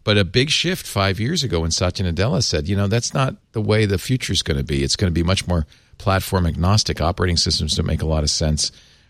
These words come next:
Uh, we're gonna be in the cloud." And we, and he said, tellingly, "We will be wherever our customers want us to be, even if it's on Apple."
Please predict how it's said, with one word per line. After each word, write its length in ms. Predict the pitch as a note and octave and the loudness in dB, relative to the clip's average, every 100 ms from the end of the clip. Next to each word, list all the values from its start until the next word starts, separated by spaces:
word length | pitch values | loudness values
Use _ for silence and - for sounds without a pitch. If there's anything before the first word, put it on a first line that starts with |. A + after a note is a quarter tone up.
| _ | _
Uh, 280 | F2 E2 D2+ | -2 0 0
we're 180 | - A2 | 2 2
gonna 200 | G#2 F#2 | 2 0
be 160 | D#2 F2+ | 2 0
in 100 | E2 | 0
the 60 | |
cloud." 380 | - C#3 D#3+ G#2+ | -2 0 2 2
And 160 | G2+ G2+ | 2 2
we, 160 | A#2 | 0
and 240 | G#2+ G2+ E2+ | 0 0 2
he 120 | G#2+ | 0
said, 340 | - G2+ D2+ - - | 2 0 0 -10 -2
tellingly, 460 | C#3 B2+ G#2 F2 | 0 2 2 0
"We 240 | E2 G#2 B2 | 0 2 2
will 160 | A#2+ | 2
be 140 | D#2 G2 | 0 0
wherever 300 | F2+ F2+ E2+ | 2 2 0
our 60 | D#2+ | -2
customers 600 | - E2 - A#1+ - - _ _ _ _ _ _ | -4 -4 -4 -4 -4 -4 _ _ _ _ _ _
want 180 | D#2+ D#2+ | -4 -2
us 100 | C#2+ - | -2 -4
to 80 | |
be, 220 | G1+ - - _ _ _ _ - | -6 -10 -10 _ _ _ _ -2
even 260 | G2 F2 E2+ | 0 2 0
if 160 | - | 0
it's 120 | - D#2+ | 0 2
on 140 | D2+ | 2
Apple." 440 | D#2+ D#2 - - | 2 0 -2 -10